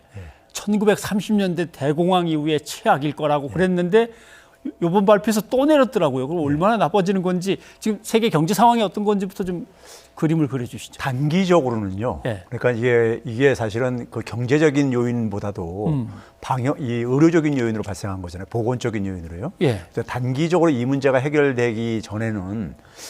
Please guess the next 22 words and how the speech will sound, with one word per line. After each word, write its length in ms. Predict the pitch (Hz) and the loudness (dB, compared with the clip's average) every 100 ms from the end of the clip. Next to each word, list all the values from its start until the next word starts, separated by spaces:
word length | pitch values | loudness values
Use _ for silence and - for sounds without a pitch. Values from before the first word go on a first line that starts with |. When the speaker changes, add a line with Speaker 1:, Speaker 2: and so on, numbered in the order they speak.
| - | -12
Speaker 1:
저는 180 | - 127 | -8 -6
대공황 380 | 117 113 139 135 | -4 2 4 4
때보다 240 | 135 120 | 0 0
더 100 | 110 | 0
심각하다고 560 | - 170 156 120 92 82 | 0 0 0 0 -6 -6
보고 180 | 73 | -10
있습니다. 340 | 80 - 80 - | -14 -14 -16 -10
Speaker 2:
아. 480 | 127 110 98 90 - - - - | -8 -8 -10 -14 -18 -20 -20 -10
Speaker 1:
그러니까 180 | 131 123 | -2 0
지금, 480 | - 131 147 139 143 | 2 6 6 6 4
어, 420 | 135 127 120 113 107 | 4 6 6 4 0
간밤에 400 | - 123 151 160 | -2 4 6 6
지금 220 | 135 131 | 4 -2
블룸버그에서도 720 | - 120 170 180 175 151 131 127 | -2 0 2 4 4 4 0 -2
지금 220 | 113 110 | 0 0
하나 320 | 110 113 107 | 2 4 2
지금 440 | 95 101 104 98 104 | 0 -4 -4 -4 -4
그 120 | 101 | -6
성장률 480 | - 160 143 135 110 | -2 0 2 2 -2
지이십 540 | - 127 113 117 123 | -2 -2 -2 -4 -6
국가들에 440 | 113 - 117 104 | -8 0 0 2
대해서 440 | 98 92 87 85 | -2 -4 -6 -8